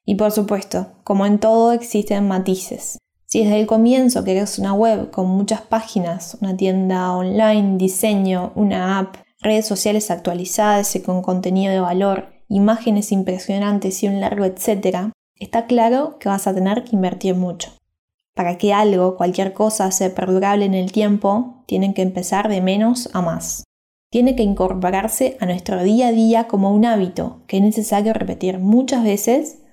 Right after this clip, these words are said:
hasta que se vuelva una acción natural. En esta área hay mucho para hacer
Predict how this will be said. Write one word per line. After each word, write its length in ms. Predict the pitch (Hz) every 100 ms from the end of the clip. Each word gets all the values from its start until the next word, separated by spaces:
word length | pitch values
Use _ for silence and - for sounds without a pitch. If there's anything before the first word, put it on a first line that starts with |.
| _ -
hasta 240 | 185 180
que 80 | 185
se 160 | 196
vuelva 340 | 190 196 226 226
una 180 | 208 190
acción 320 | 185 - 202
natural. 580 | 196 190 180 170 - - _ _ _ _ -
En 120 | 220
esta 260 | 240 254
área 160 | 262 277
hay 80 | 254
mucho 380 | 226 262 262 -
para 140 | 165
hacer 440 | - 165 - -